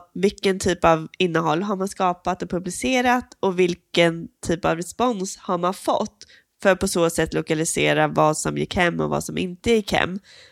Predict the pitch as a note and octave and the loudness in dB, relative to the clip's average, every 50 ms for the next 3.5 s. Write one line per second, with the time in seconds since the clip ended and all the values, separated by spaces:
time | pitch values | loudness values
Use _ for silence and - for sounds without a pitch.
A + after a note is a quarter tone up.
0 | _ _ - - - F3 F3 F3 - _ - - F#3+ E3+ D#3+ E3 E3 E3+ F3 E3+ | _ _ 0 4 4 4 4 2 -4 _ -4 0 2 2 2 2 0 2 2 0
1 | D#3+ E3 _ - F3 E3+ - F3 D#3 D3+ D3+ E3+ - - E3+ E3 D#3 D3 - - | 0 -2 _ -6 -8 -6 -2 -2 0 0 0 -2 -4 -4 -2 -2 -2 -4 -6 -8
2 | - D#3 D3+ D3+ - - D3+ D3 D3 - - D3 D3 D3+ E3+ G3+ A3 A3+ G#3+ G#3 | -8 -8 -8 -10 -8 -8 -8 -8 -8 -8 -8 -6 -6 -4 -4 -4 -2 -2 -2 -2
3 | G3+ G3+ - A3 A#3 A#3+ C#4 C4 - | -4 -4 -2 0 0 0 0 -2 -6